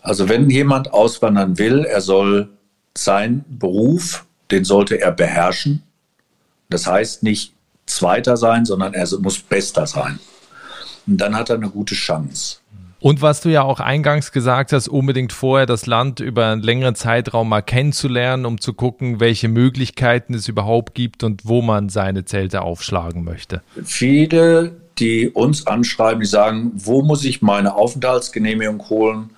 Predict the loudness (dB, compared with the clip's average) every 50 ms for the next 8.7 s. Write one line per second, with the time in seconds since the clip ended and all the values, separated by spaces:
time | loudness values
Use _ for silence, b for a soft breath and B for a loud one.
0 | b b b b b b b b b _ -4 -2 0 0 0 -2 -4 -6 -4 -2
1 | 0 2 4 4 4 4 4 4 2 0 0 0 -2 -2 0 0 2 2 2 0
2 | 0 4 4 4 4 4 6 6 6 6 4 2 2 0 0 2 2 2 2 2
3 | 0 0 2 0 0 0 0 0 2 2 2 2 2 0 0 0 0 0 0 0
4 | 0 0 0 0 -2 -4 -4 0 2 2 2 0 -4 -10 -12 _ _ _ _ _
5 | _ _ _ _ -4 -2 -2 -2 -2 -2 -2 -2 0 2 2 0 0 0 0 0
6 | 2 4 4 4 4 2 0 -4 -10 _ _ _ _ _ _ _ _ _ _ _
7 | -6 0 2 2 2 2 2 0 0 0 0 -2 0 2 2 4 4 4 4 2
8 | 2 2 2 2 2 2 0 2 0 0 0 -2 -6